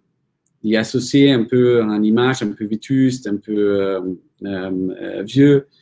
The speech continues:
Euh, en revanche, franchement, euh, euh, vous êtes les premiers, euh, euh, qui dites on a vraiment, euh, euh, investi dans nos salariés, on leur a acheté quelque chose, euh, et c'est un vrai indis-, investissement. Euh,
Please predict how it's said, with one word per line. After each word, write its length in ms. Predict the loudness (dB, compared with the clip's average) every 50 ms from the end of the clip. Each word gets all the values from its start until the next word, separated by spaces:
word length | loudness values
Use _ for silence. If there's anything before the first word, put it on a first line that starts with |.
| _ _ _ _ _ -8 -4
Euh, 380 | -2 0 2 2 4 2 2 0 -2 -6 _ -2
en 120 | -2 2
revanche, 600 | 2 4 4 6 4 4 4 2 0 -4 -10 -14 -16
franchement, 680 | -6 -2 0 0 0 0 0 0 2 2 2 0 -4 -8 _ _ _ _ _ _ _ -4
euh, 320 | -2 0 0 0 -2 -4 -4
euh, 360 | -4 -4 -2 -2 -2 -2 -4 -4
vous 180 | -4 -6 -6
êtes 60 | -4
les 120 | -4 -4 -2
premiers, 600 | -2 0 2 2 4 4 4 2 2 0 -2 -6 -12 _ _ _ -8
euh, 260 | -6 -4 -2 -2 -2
euh, 240 | -2 -4 -4 -6 -6
qui 160 | -6 -6 -8
dites 260 | -6 -6 -8 -8 -6
on 120 | -4 -4 -2
a 200 | -2 -4 -4 -6
vraiment, 720 | -6 -6 -2 2 4 6 6 6 6 6 2 0 -2 -6 _ _ _ _ -6
euh, 380 | -4 -2 0 0 0 0 0 -2 -6 -8
euh, 160 | -8 -8 -6 -4 -2
investi 760 | 0 0 2 0 -2 -2 -6 -8 -6 -4 -4 -4 -4 -6 -10 -12 -8
dans 160 | -6 -2 -2
nos 160 | -2 -2 -4
salariés, 840 | -6 -8 -6 -4 -4 -4 -2 -2 -2 0 0 2 2 2 0 -2 -4 _ _
on 100 | -6 -4
leur 320 | 0 0 0 0 0 -2 -4
a 140 | -6 -6
acheté 640 | -6 -8 -8 -10 -12 -14 -6 -2 0 0 0 -2 -4 _ _ _ _
quelque 260 | -4 -4 -2 -2 -4
chose, 520 | -6 -2 0 0 0 0 0 -4 -12 -16 _ -6
euh, 200 | -4 -4 -2 -4 -6 -8
et 80 | -10
c'est 180 | -8 -6 -4 -2
un 80 | -2
vrai 240 | -2 0 2 2 2
indis-, 420 | 2 2 0 -2 -4 -8 -10 -10 _
investissement. 680 | -4 -2 -2 -2 -6 -10 -14 -10 -4 -2 -2 -2 -4 -8 _ _ _ -8
Euh, 80 | -6